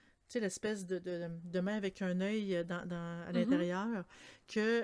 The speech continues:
Speaker 1: euh, ça aussi, ça représenterait, euh, tu sais, c'est comme une amulette, là, mais qui serait aussi liée à Lilith. Pas nécessairement directement, parce que le monde s'en mettrait pas, mais, je veux dire,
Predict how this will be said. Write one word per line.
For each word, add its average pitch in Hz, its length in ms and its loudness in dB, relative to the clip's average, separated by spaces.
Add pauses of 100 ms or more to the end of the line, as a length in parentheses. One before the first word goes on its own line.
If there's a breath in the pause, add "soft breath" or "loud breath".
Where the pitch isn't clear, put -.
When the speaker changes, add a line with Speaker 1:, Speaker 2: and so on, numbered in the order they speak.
Speaker 1:
euh, 180 140 2
ça - 200 -4
aussi, 233 460 -2
ça 202 220 -2
représenterait, 185 1300 0
euh, 170 500 -6 (640 loud breath)
tu - 60 -8
sais, 202 60 0
c'est 185 200 -4
comme 208 160 2
une 190 100 6
amulette, 185 540 4
là, 269 160 -4 (400)
mais 190 260 2
qui - 160 -12
serait 190 360 0
aussi 220 640 -2
liée 185 480 0
à 180 240 -2 (140)
Lilith. 170 580 -4
Pas 185 80 2
nécessairement 180 500 0
directement, 170 540 -2
parce 175 200 -8
que - 120 -8
le 170 140 -4
monde 180 240 -4
s'en 170 160 -10
mettrait 165 280 -8
pas, 226 320 -4
mais, 190 220 0 (380)
je 180 160 -2
veux 170 60 -2
dire, 175 200 0